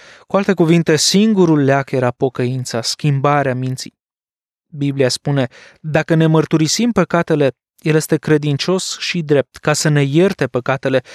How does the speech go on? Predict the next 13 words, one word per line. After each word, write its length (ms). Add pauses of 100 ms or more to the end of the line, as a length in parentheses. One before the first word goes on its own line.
(140)
și 160
să 140
ne 140
curețe 440
de 140
orice 400
nelegiuire." 600 (1000)
"Dacă 240
nu 100
se 160
pocăiesc", 680
spune 380
Domnul, 420